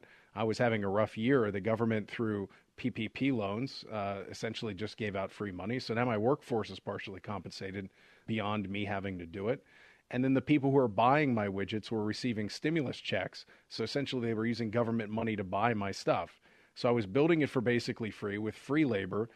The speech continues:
to sell it to people who are giving money for free. I would say that's a pretty good shot in the arm for the growth of the economy. Now, that, that's one small piece of what caused the recent boom in the economy, but I think that's a pretty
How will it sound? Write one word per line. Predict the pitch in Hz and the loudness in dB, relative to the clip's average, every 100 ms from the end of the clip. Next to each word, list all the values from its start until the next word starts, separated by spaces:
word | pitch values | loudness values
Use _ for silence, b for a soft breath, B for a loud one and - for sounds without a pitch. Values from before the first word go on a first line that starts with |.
| B - | B -10
to | 107 | 0
sell | 151 151 | 4 4
it | 135 | 2
to | 110 | 0
people | 120 113 | -2 0
who | 113 | 0
are | |
giving | 110 107 | 0 0
money | 104 101 | -2 -2
for | 98 110 | -6 -10
free. | - 135 95 85 b b b b _ - _ - 131 | -4 -2 -2 -8 b b b b _ -20 _ -6 -2
I | |
would | 139 - | -2 4
say | 147 | 4
that's | 127 131 | 4 0
a | |
pretty | - 131 | 2 2
good | 117 110 | 4 2
shot | - 131 120 | 4 4 4
in | |
the | 117 | 2
arm | 110 113 110 | 2 4 2
for | - 110 | 0 -2
the | 104 | -2
growth | 95 107 101 | 0 -2 -2
of | 95 | -6
the | 98 | -8
economy. | 92 - 110 98 90 | -6 -4 -4 -4 -8
Now, | 92 104 - | -8 -8 -8
that, | 131 - | -10 -4
that's | 139 - | -6 -4
one | 117 123 | 0 0
small | 107 - 107 | 2 0 -2
piece | - 123 - | 0 -2 -2
of | 101 | -6
what | 101 104 - b b b b | -4 -4 -6 b b b b
caused | - 117 113 104 | 2 4 4 2
the | 107 | 0
recent | 101 107 - 98 90 | 0 0 -2 -8 -4
boom | 110 110 107 | -2 0 0
in | |
the | 101 | -2
economy, | 98 - 104 120 139 | -4 -4 -2 0 0
but | 107 107 - b b b b - - | 0 -2 -4 b b b b -16 -8
I | |
think | 110 110 | -4 -2
that's | 104 | -2
a | 107 | -4
pretty | - 104 | -4 -4